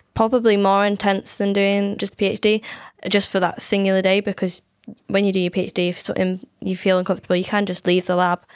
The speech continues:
go and sit outside at your desk for ten minutes, have a drink of water.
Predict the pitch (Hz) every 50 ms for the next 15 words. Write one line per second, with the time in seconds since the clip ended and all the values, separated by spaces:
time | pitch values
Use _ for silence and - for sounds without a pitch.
0 | - - - _ - 202 196 190 185 - 190 185 175 175 190 - 185 185 180 -
1 | - - 175 - 185 180 175 - - - - 185 - - 185 185 180 180 180 175
2 | - - - - - - 196 190 190 185 185 180 - 180 180 180 180 190 196 -
3 | - - - 214